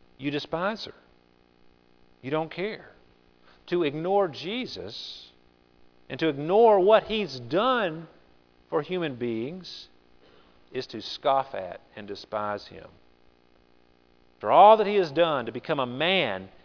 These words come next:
and suffer and die on the cross, it is contemptible to not deny yourself,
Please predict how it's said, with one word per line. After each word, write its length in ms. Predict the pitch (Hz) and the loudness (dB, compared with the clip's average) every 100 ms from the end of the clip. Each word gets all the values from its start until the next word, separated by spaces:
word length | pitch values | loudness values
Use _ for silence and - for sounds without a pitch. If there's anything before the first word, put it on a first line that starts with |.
| _ | _
and 160 | 127 120 | -12 -10
suffer 640 | - - 208 190 - 110 | -8 0 2 2 0 -6
and 240 | - 120 117 | -6 -6 2
die 320 | 135 160 180 | 6 6 6
on 140 | 175 | 4
the 80 | 170 | -4
cross, 800 | - 160 147 104 87 - - - _ - _ _ - | -6 -2 0 0 -4 -12 -16 -18 _ -20 _ _ -8
it 140 | - | -4
is 120 | 233 - | -4 -6
contemptible 840 | 208 185 226 277 - 131 - - _ _ _ _ _ _ _ _ _ _ - | -10 -8 -6 -6 -8 -10 -10 -14 _ _ _ _ _ _ _ _ _ _ -14
to 100 | 120 | -8
not 520 | 127 143 143 - - | -2 0 -2 -6 -14
deny 440 | 110 113 120 127 131 | -10 -6 -6 -6 -6
yourself, 580 | 131 - 104 87 85 | -8 -10 -6 -6 -8